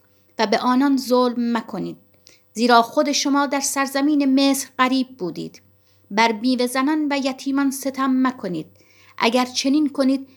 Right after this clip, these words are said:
و ایشان نزد من فریاد برآورند، البته فریاد ایشان را خواهم شنید و خشم من افروخته شده،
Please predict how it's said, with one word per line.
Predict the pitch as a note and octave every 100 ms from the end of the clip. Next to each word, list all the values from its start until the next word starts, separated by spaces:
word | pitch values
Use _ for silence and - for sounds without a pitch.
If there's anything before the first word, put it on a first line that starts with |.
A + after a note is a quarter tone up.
| _
و | B3+
ایشان | B3 B3+ D4 C#4
نزد | C#4 C#4+ C#4
من | C4+ C#4
فریاد | C4+ C4+ B3+ C#4+ D4+ D4
برآورند، | C4+ C4 C4 C4 C4+ C4 C4+ - - -
البته | A#3+ A#3+ C4 C#4
فریاد | - C4 B3 D4 D4+
ایشان | C4+ B3 - B3+ B3
را | A#3+
خواهم | A#3+ - B3 C4+
شنید | B3 - F3+ E3 D#3+ _ _ _ _ _ -
و |
خشم | G3 - D4+ D4 -
من | B3 B3+ B3 - _
افروخته | - - B3+ C4 B3 E4
شده، | C#4+ C4 A#3